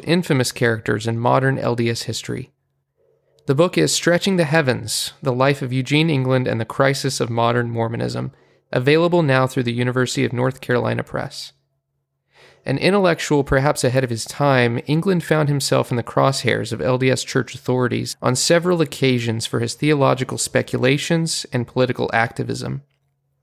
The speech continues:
Although somewhat controversial for the time, many of England's positions have shown him to be a visionary who was simply ahead of the Mormon curve.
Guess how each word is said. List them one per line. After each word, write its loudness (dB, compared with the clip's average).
Although 4
somewhat 2
controversial 0
for -2
the -2
time, 0
many 2
of 2
England's 2
positions 0
have -6
shown 2
him 4
to -2
be 2
a 0
visionary 0
who -2
was -2
simply 0
ahead 0
of -2
the -2
Mormon 0
curve. -4